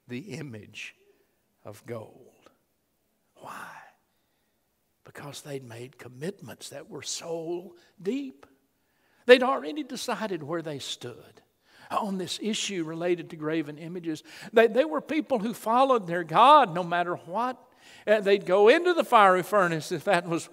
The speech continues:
what the king desired. But they wouldn't go in there alone. They'd go in there with the God who would accompany them in all of their integrity.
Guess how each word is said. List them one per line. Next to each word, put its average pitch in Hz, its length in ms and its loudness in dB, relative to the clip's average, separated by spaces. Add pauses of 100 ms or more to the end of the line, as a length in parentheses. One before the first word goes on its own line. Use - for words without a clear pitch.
(160)
what 240 220 8
the 208 80 2
king 196 320 -2
desired. 139 460 2 (220)
But 208 160 0
they 202 100 4
wouldn't 339 340 2
go 262 200 8
in 233 140 -2
there 208 200 2
alone. 175 540 0 (1900)
They'd 151 180 -2
go 175 200 0
in 185 120 -6
there 135 200 -6
with 131 180 -14
the 139 80 -12
God 135 420 0
who 135 160 -10
would 135 140 -10
accompany 117 520 -14
them 127 320 -16 (1120)
in 131 120 -12
all 165 320 -2
of 175 100 -12
their 196 160 -10
integrity. - 880 -16